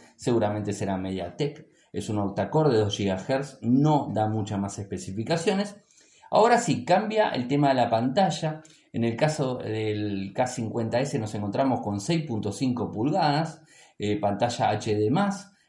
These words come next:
eh, Full Vision, eh, con diecinueve cinco nueve la resolución de aspecto. No brinda, al menos, la información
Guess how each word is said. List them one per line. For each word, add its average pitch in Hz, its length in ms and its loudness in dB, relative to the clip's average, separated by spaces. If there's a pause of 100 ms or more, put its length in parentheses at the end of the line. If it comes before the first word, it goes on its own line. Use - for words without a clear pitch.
(100)
eh, 202 180 -2
Full 120 300 2
Vision, 196 500 0 (340)
eh, 101 380 -4
con 139 560 0
diecinueve 123 520 0
cinco 113 380 -2
nueve 131 260 0
la 113 160 2
resolución 107 520 -4
de 101 80 -2
aspecto. - 580 -12
No 143 520 4
brinda, 117 580 2
al 104 140 -6
menos, 107 440 -4
la 110 220 -2
información 120 840 -2